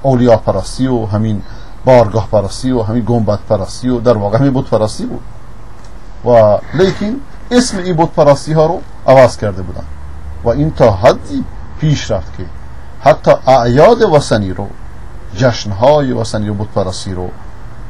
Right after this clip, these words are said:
یا، یا، یا مهر پرستی رو یا وسایل طبیعت پرستیدن رو تقلید کردن، تا حدی که در سال چهارصد میلادی آ-، م-، یه عیدی درست کردن برای خورشید که، ام، که در واقع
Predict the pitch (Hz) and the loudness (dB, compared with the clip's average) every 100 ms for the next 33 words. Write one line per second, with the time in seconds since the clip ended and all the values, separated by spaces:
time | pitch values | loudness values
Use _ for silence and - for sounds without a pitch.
0 | - 104 101 104 101 - 101 98 95 90 | -10 -6 0 0 0 -4 -8 -4 -2 -4
1 | - - 107 120 123 117 113 104 - 101 | -6 -6 -4 0 0 2 0 -2 -2 -2
2 | 92 - 113 104 95 101 113 107 - - | -2 -4 -4 -4 -4 -2 2 2 0 -10
3 | - - - - - - - 113 123 113 | -10 -12 -12 -12 -12 -6 -2 0 0 0
4 | 113 113 107 110 - 104 101 - 101 107 | 0 0 0 -2 -2 -4 -2 -4 -4 -2
5 | 95 98 - - - - 120 98 131 - | -4 -6 -8 -10 -8 0 0 2 0 2
6 | 110 98 98 - - - - - - - | -2 -2 -4 -6 -6 -6 -6 -6 -6 -6
7 | - 117 117 131 139 117 110 - 127 127 | 0 2 2 2 2 0 0 2 0 0
8 | 120 123 - 147 156 123 95 92 95 151 | 0 0 0 0 0 0 -2 -4 -2 -2
9 | 240 - - - - - - - 107 104 | -4 -6 -6 -4 -6 -6 -6 -4 0 0
10 | 107 104 - 107 101 - 113 123 120 147 | -2 -6 -6 -6 -6 -4 0 0 2 0
11 | 165 127 120 117 - 110 107 107 - 101 | 0 0 0 -2 0 0 0 -2 -2 -2
12 | 110 98 - - - 117 - 131 196 - | -2 -4 -8 -6 -6 -4 -4 -4 -4 -6
13 | - - - 120 104 107 101 92 87 - | -8 -8 -4 -4 -4 -6 -6 -6 -6 -6
14 | - - - - - 135 117 110 135 | -6 -8 -10 -8 0 2 4 4 4